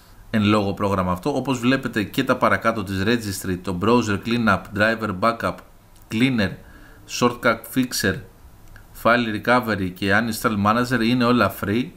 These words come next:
το τονίζει ως πρώτη επιλογή, οπότε όποιο πρόγραμμα κατεβάσετε από όλα αυτά είναι δωρεάν και μπορείτε να το χρησιμοποιήσετε φυσικά δωρεάν.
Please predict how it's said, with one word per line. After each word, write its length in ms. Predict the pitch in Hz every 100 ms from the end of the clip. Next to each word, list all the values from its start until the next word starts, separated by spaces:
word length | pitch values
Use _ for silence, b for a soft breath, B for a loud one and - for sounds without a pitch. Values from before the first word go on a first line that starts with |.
| -
το 140 | 104
τονίζει 580 | 92 98 107 104 98 90
ως 180 | 101 98
πρώτη 240 | 110 104 101
επιλογή, 520 | 90 90 87 110 135
οπότε 380 | 107 - 123 113
όποιο 300 | 117 123 123
πρόγραμμα 340 | 123 120 113
κατεβάσετε 500 | 107 101 101 110 107
από 140 | 95 101
όλα 120 | 92
αυτά 240 | 92 127
είναι 200 | 120 123
δωρεάν 640 | 107 90 104 95 95 117 139 B B B B
και 120 | - 113
μπορείτε 300 | 175 160 127
να 60 |
το 60 | 123
χρησιμοποιήσετε 680 | 113 101 101 87 117 -
φυσικά 540 | 120 127 113 104 110 110
δωρεάν. 480 | 104 101 95 90